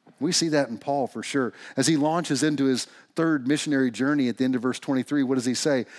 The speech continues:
He was out there strengthening all the disciples. He was coming alongside them. Not to be outdone, what was Apollos doing? He wasn't just sharing the gospel when he arrived in Achaia.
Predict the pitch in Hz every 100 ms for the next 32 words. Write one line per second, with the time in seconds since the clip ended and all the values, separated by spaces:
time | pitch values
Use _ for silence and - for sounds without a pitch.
0 | - 165 156 170 160 151 127 - - 208
1 | 233 226 - 139 131 131 156 139 147 143
2 | 135 131 139 127 - - _ - - _
3 | _ _ _ _ _ _ - - - 202
4 | 190 185 170 151 170 160 135 110 95 87
5 | _ _ _ _ _ _ _ _ _ _
6 | _ - 139 139 143 143 139 143 170 143
7 | 156 160 160 180 214 131 - 123 92 -
8 | - - 214 311 240 185 - - 214 277
9 | 233 156 123 107 113 - 143 139 127 120
10 | 113 110 117 107 110 101 107 214